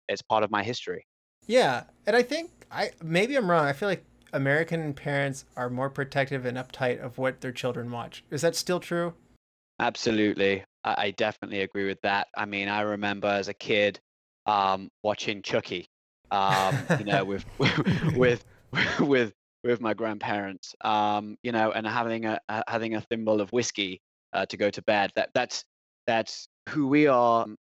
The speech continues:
Speaker 1: a little bit as, as English people. We're a little bit more relaxed, um, when it comes to these kind of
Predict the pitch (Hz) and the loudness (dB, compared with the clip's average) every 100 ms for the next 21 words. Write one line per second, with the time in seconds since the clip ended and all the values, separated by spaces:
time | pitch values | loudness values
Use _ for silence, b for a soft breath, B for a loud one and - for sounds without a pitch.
0 | _ 104 67 67 113 113 104 110 104 - | _ -6 -4 -6 -4 -2 -2 -2 -2 -4
1 | 101 - 101 104 110 104 127 - 113 104 | -8 -6 -4 -2 -4 -2 -2 0 2 2
2 | 101 104 95 - 101 95 98 110 113 - | 4 2 0 -2 -2 2 4 4 4 0
3 | - - - _ _ _ - 98 95 98 | -10 -12 -16 _ _ _ 0 0 0 -6
4 | 98 - 101 98 - 92 92 - 95 90 | -6 -6 -10 -10 -10 -8 -8 -6 -6 -6